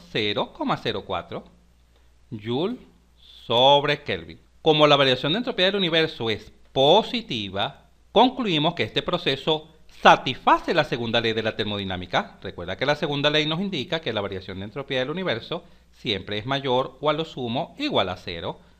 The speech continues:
Genial. Pasemos a dar respuesta al apartado B de nuestro ejercicio. En el apartado B de nuestro ejercicio se nos indica que el proceso es isobárico, es decir,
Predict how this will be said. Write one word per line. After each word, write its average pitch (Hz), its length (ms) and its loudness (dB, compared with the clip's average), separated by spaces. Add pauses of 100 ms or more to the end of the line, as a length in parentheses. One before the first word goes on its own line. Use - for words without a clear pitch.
(400)
Genial. 170 880 2 (400)
Pasemos 214 420 4
a 147 60 4
dar 117 160 2
respuesta 165 800 0
al 113 160 2
apartado 107 500 -2
B 127 400 -2
de 320 100 0
nuestro 147 280 -2
ejercicio. 104 680 -8 (520)
En 165 180 2
el 156 100 6
apartado 277 680 2
B 127 460 0
de - 100 -6
nuestro 156 320 -6
ejercicio 135 680 -8 (180)
se 147 200 -2
nos 170 180 0
indica 151 580 -2
que - 60 -2
el 110 80 -2
proceso - 380 -10
es 120 60 -6
isobárico, 120 600 -2
es 101 100 -12
decir, 123 400 -6